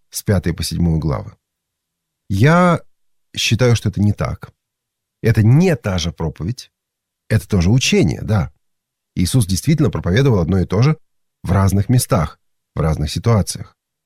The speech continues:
У меня несколько оснований полагать, что это не одна и та же проповедь. Ну, например, в пятой главе Евангелия от Матфея мы узнаем, что Иисус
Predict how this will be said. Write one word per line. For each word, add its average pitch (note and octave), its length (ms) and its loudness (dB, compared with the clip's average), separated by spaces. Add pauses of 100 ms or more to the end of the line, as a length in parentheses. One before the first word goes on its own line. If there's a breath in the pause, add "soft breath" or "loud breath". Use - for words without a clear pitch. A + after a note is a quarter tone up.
(1040)
У - 80 0
меня G#2+ 420 4
несколько C3+ 540 2
оснований A#2 600 2 (140)
полагать, F#2 400 -2
что - 160 -4
это E2+ 140 -2
не F#2+ 260 4
одна D#2+ 360 0
и C#2 60 -4
та C2+ 140 -8
же B1 100 -6
проповедь. - 520 -14 (640)
Ну, C#3 80 2
например, F#2+ 520 0 (680)
в - 120 -20
пятой D#3 300 4
главе A#2 280 4
Евангелия A2 440 2
от - 100 -4
Матфея G3 460 0 (680)
мы G#2+ 140 4
узнаем, B2 420 4
что G#2+ 220 0
Иисус C#3+ 400 -2